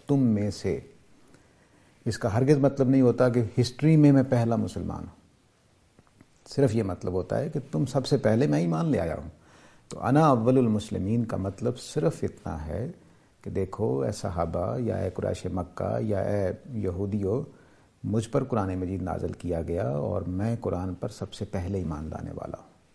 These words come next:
इस जुमले का मतलब ये है। बाकी इससे पहले हज़रत आदम से लेकर क़यामत तक बहुत सारे मुसलमान आए हैं और नबी अकरम सल्लल्लाहु अलैहि वसल्लम से पहले पूरी पूरी उम्मतें मुसलमान गुजरी हैं।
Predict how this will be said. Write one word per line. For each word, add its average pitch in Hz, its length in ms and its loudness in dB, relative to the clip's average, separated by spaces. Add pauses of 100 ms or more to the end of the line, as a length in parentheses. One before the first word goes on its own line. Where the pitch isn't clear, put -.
(240)
इस 123 200 2
जुमले 113 240 2
का 123 120 -4
मतलब 92 380 -4
ये 78 140 -4
है। 76 240 -14 (600)
बाकी 107 300 0
इससे 175 200 0
पहले 135 360 2
हज़रत 120 240 2
आदम 113 320 0
से 120 140 -2
लेकर 98 440 0 (1200)
क़यामत 107 400 0
तक 127 160 0 (120)
बहुत 90 240 -4
सारे 113 180 2
मुसलमान 117 520 2
आए 117 180 2
हैं 117 240 -2 (420)
और 95 200 -2
नबी 92 260 -2
अकरम 113 160 0
सल्लल्लाहु 107 80 -2
अलैहि 90 80 -2
वसल्लम 107 260 -2
से 123 120 -4
पहले 87 340 -4
पूरी 98 280 -4
पूरी 110 240 0
उम्मतें 98 340 0
मुसलमान 117 500 0
गुजरी 110 300 -2
हैं। 113 260 -6